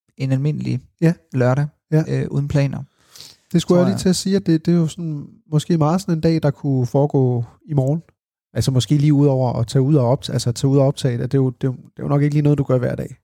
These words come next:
Speaker 2: øh, tænker jeg.
Speaker 1: Jeg prøver sådan, øh, nogle, tit har jeg mødt folk, der sådan, "Ej, Daniel, nu må du virkelig, efter alt, hvad du har været igennem, så må du være frelst," eller sådan, "Nu må du, du kan nærmest ikke mærke,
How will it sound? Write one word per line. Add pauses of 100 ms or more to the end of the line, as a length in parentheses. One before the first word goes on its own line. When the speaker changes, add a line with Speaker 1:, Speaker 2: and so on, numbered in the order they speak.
(120)
Speaker 2:
øh,
tænker
jeg. (360)
Speaker 1:
Jeg
prøver
sådan,
øh,
nogle,
tit
har
jeg
mødt
folk,
der
sådan,
"Ej,
Daniel,
nu
må
du
virkelig,
efter
alt,
hvad
du
har
været
igennem,
så
må
du
være
frelst,"
eller
sådan,
"Nu
må
du, (720)
du
kan
nærmest
ikke (200)
mærke,